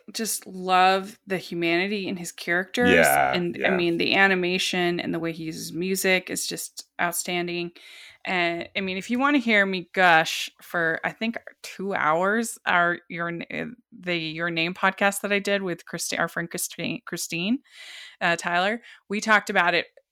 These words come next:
Speaker 1: I think, for almost two hours, just every last
Speaker 2: Mm-hmm.
Speaker 1: <laughs> detail of that
Speaker 2: Mm-hmm.
Speaker 1: movie.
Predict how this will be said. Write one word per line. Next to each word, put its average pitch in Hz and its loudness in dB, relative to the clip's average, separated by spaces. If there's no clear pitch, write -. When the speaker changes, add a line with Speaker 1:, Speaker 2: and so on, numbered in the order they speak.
Speaker 1:
I 170 -4
think, 196 -6
for 180 -2
almost 156 -6
two - -8
hours, - -6
just - -6
every 170 2
last 165 0
Speaker 2:
Mm-hmm. 160 2
Speaker 1:
<laughs> - 4
detail - 6
of 208 0
that 254 2
Speaker 2:
Mm-hmm. 226 -2
Speaker 1:
movie. 151 -4